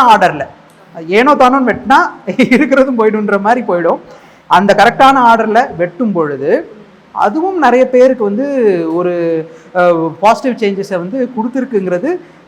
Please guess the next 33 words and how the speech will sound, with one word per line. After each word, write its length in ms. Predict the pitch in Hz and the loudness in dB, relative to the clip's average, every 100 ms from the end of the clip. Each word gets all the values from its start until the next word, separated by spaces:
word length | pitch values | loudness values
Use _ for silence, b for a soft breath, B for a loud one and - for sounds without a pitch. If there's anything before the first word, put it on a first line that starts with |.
| _ - | _ -6
தீர்மானமான 920 | 277 311 285 247 226 208 190 196 277 | -2 0 0 2 2 2 0 2 0
உண்மை. 440 | 185 185 269 247 | -2 -4 -4 -2
என் 200 | 190 247 | 0 0
பர்சனல் 300 | 254 247 233 202 | 0 0 0 -2
லைஃப்லையுமே 300 | 180 185 277 | -4 -8 -4
நான் 140 | 214 | -4
நிறைய 260 | 170 170 175 | -4 -6 -8
இந்த 100 | 160 | -8
மாதிரி 220 | 175 165 | -8 -8
யூஸ் 200 | 175 165 | -12 -14
பண்றது 180 | 151 147 | -12 -12
உண்டு. 300 | 160 320 349 B B | -10 -10 -12 B B
இதை 240 | 208 262 254 | -2 4 4
இப்போ 280 | - 330 330 | 2 0 0
நீங்க 240 | 262 226 | 2 0
பார்க்கும்போது 640 | - 220 302 311 262 220 | 2 4 4 2 4 4
கூட 160 | 226 262 | 4 2
நேயர்களுக்கு 540 | 220 254 226 226 240 | 2 2 4 2 0
நான் 80 | 247 | 0
ஒரு 140 | 190 170 | 0 0
கருத்து 280 | 190 226 | -2 0
என்ன 180 | 196 208 220 | -2 -2 -6
சொல்லிக்கிறேன் 360 | 180 185 202 165 | -8 -6 -6 -8
அப்படின்னா, 440 | 156 170 165 202 - - - _ 190 | -8 -4 -2 -4 -6 -20 -20 _ -2
உங்க 120 | 190 180 | 0 4
லாஜிக்கல் 480 | 208 277 294 302 294 240 | 4 4 2 0 0 0
மைண்டை 360 | 208 233 233 | -2 0 0
நீங்க 200 | 247 208 | 0 -2
கொஞ்சம் 260 | 190 185 175 165 | -4 -6 -8 -4
ஷட் 160 | 202 | -2
ஆஃப் 240 | 262 262 - | 0 0 -2
பண்ணி 220 | 202 202 | -6 -4
வச்சுட்டு 520 | 170 165 233 190 170 | -4 -4 -6 -6 -6